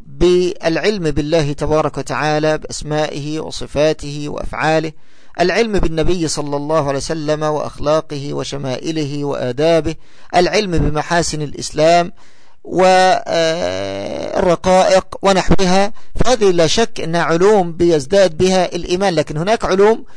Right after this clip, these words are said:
ربما ورثت قسوة القلب في بعض الأحيان، لا سيما إذا يعني انشغل المرء بها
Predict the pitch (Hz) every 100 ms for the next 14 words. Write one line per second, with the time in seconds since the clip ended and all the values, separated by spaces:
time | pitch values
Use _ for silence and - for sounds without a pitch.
0 | - - 190 185 220 254 190 185 170 180
1 | 226 208 - 233 - 196 185 - 254 190
2 | - 202 160 156 165 - 190 220 156 -
3 | - - - - 165 - 202 190 190 202
4 | - 165 160 160 - - 156 143 147 -
5 | 160 - 247 208 180 165 196 233 - 175
6 | 196 190 190 196